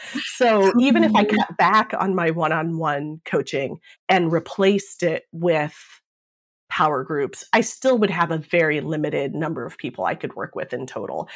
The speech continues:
Speaker 1: So I think I need something that is working with more people than a power group. And I'm not quite ready to launch, say, a membership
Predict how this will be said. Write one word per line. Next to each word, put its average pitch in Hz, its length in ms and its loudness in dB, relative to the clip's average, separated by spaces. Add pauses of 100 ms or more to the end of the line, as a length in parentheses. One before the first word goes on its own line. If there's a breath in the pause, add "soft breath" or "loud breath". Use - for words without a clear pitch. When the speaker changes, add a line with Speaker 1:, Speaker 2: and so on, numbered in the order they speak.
(120)
Speaker 1:
So 269 160 -2
I 240 80 4
think 339 240 0
I 311 100 2
need 220 300 2
something 160 580 -2
that 165 200 0
is 175 380 0 (520 soft breath)
working 247 340 2
with 175 140 -4
more 180 500 2
people 165 320 -4
than 143 140 -6
a 143 40 -6
power 113 320 -4
group. - 400 -10 (420 loud breath)
And 170 460 2 (300)
I'm 202 260 2
not 214 260 4
quite 190 400 0
ready 185 600 -2
to 202 140 -2
launch, 156 760 -4 (920)
say, 175 540 0
a 180 60 0
membership 156 880 0